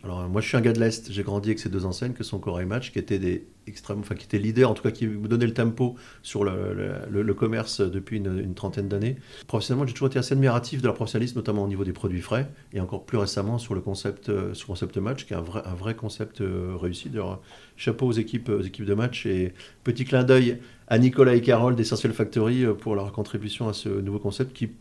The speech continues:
pour moi, est sans doute un des plus beaux concepts alimentaires de ces dernières années. Euh, ce serait dommage que tout ça disparaisse, euh, sous l'autel de la rationalité, euh,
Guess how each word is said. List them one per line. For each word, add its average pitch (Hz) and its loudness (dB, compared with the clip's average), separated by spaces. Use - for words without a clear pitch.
pour 110 0
moi, 123 4
est 123 -4
sans 110 -2
doute 120 -2
un 101 -2
des 98 -2
plus 113 -4
beaux 117 -2
concepts 117 -4
alimentaires 104 -4
de 104 -6
ces - -10
dernières 98 -6
années. 87 -8
Euh, 101 -4
ce - -6
serait 117 2
dommage 131 8
que 117 2
tout 110 -2
ça 107 0
disparaisse, 107 -4
euh, 95 -4
sous 113 -4
l'autel 117 2
de 110 2
la 98 4
rationalité, 104 -2
euh, 98 -2